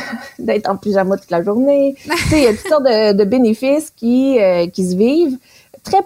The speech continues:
Speaker 1: positivement. Puis je vous dirais même... Euh, que certains nous ont dit, « Ben,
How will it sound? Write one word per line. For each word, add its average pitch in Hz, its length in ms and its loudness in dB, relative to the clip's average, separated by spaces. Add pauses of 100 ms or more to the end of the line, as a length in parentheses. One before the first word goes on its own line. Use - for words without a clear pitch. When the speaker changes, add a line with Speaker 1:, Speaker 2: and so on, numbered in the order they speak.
Speaker 1:
positivement. 240 840 0
Puis - 100 -12
je 208 60 -2
vous 190 80 0
dirais 196 320 2
même... 196 600 -2 (380)
Euh, 190 100 2
que 190 140 -2
certains 220 340 -2
nous 214 160 0
ont 180 100 -2
dit, « 214 180 -2
Ben, 190 280 -2